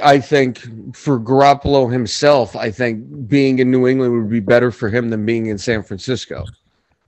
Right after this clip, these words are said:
'Cause you have a guy in Belichick who believes in him and believes you could put him in the right spot.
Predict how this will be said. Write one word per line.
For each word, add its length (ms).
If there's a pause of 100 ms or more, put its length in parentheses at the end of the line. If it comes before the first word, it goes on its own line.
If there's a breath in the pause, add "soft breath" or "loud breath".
'Cause 120
you 140
have 320
a 60
guy 220
in 180
Belichick 520
who 120
believes 520
in 140
him 320 (320 soft breath)
and 100
believes 400
you 120
could 160
put 160
him 200
in 120
the 80
right 260
spot. 540